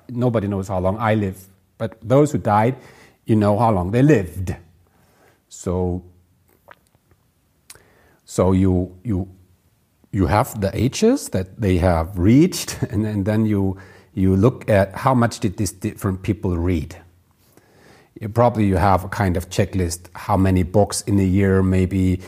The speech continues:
how much newspaper, how regularly did they read, uh, was it more, uh, difficult, uh, stuff or, or easy stuff, you know, all, all these kind of things probably. And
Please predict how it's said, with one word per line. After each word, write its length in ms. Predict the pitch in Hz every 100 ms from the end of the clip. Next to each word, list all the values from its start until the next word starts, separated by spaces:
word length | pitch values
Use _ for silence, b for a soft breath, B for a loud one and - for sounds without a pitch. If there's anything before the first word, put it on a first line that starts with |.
| B
how 120 | -
much 300 | 95 95 -
newspaper, 1040 | 95 92 - - 92 - 95 92 92 92 B B B
how 240 | 98 98
regularly 600 | 92 98 101 90 92 95
did 300 | 92 101 90
they 180 | 101 95
read, 840 | 95 107 - 95 92 95 95 92 92 B B _
uh, 60 | 95
was 280 | 92 92
it 120 | 98 92
more, 460 | 95 90 87 87 98
uh, 40 | 101
difficult, 840 | - 92 98 104 92 90 - - -
uh, 420 | 95 87 95 -
stuff 540 | - - 90 92 -
or, 340 | - 90 87 92
or 180 | 95 95
easy 300 | 98 92 87
stuff, 480 | - 87 85 87
you 100 | 101
know, 280 | 90 90 92 90 B B
all, 240 | - - 98
all 220 | 117 104
these 160 | 95 95
kind 240 | 107 87
of 80 | 80
things 280 | - 95 92
probably. 640 | - 95 92 95 95 98 B B B B _
And 600 | 117 101 98 95 95 92